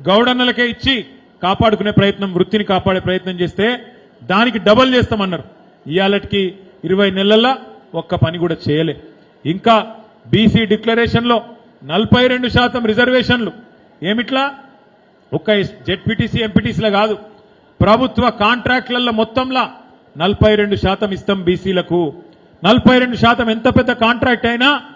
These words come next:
నలభై రెండు శాతం మీకే, ఉద్యోగాలలో మీకే, చదువుల మీకే, రాజకీయంలో మీకే, ప్రభుత్వ పనులలో కూడా మీకే ఇస్తాం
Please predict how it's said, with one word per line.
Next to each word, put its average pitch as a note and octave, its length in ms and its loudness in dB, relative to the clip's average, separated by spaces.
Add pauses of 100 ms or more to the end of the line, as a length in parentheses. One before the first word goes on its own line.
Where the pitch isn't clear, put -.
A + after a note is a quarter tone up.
(220)
నలభై G3 340 2
రెండు G3 180 -2
శాతం F3+ 380 -2
మీకే, E3+ 440 -4 (400)
ఉద్యోగాలలో G#3+ 640 4
మీకే, A3 460 0 (300)
చదువుల G#3+ 480 2
మీకే, A3+ 460 0 (300)
రాజకీయంలో A3 640 2
మీకే, A3+ 400 2 (320)
ప్రభుత్వ A3 400 2
పనులలో A#3 420 0
కూడా A3 160 2
మీకే A3 400 2
ఇస్తాం A3 340 0